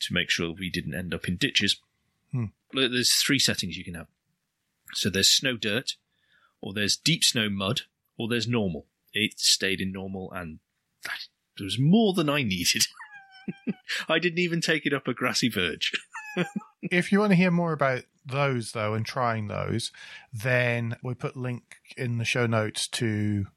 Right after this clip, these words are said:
Speaker 2: the last time you had a Forester.
Speaker 1: Mm-hmm.
Speaker 2: It's probably worthwhile.
Speaker 1: Yeah.
Speaker 2: And maybe that Subaru driving day as well.
Speaker 1: Yeah. Yeah. Absolutely. Right, so technology.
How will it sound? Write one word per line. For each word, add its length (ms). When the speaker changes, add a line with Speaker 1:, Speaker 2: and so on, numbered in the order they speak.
Speaker 2:
the 100
last 260
time 200
you 60
had 140
a 40
Forester. 520
Speaker 1:
Mm-hmm. 200
Speaker 2:
It's 140
probably 200
worthwhile. 560
Speaker 1:
Yeah. 160
Speaker 2:
And 80
maybe 180
that 200
Subaru 360
driving 380
day 140
as 120
well. 260
Speaker 1:
Yeah. 260
Yeah. 120
Absolutely. 460
Right, 220
so 180
technology. 680